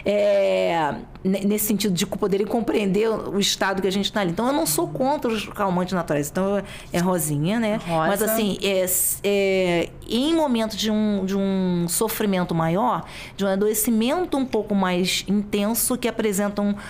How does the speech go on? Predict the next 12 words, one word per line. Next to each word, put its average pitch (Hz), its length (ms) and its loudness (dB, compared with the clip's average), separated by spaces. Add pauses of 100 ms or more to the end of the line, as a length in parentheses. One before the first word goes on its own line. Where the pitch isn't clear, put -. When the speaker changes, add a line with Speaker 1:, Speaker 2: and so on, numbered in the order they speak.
(120)
Speaker 1:
uma, 196 720 2 (300)
um 202 120 2
tempo 247 340 0
maior 240 560 2
num 247 200 2
dia, 190 500 2
né, 180 120 2
de 180 80 0
alterações 185 680 0
mesmo 180 260 0
de 170 100 -2
humor, 185 360 0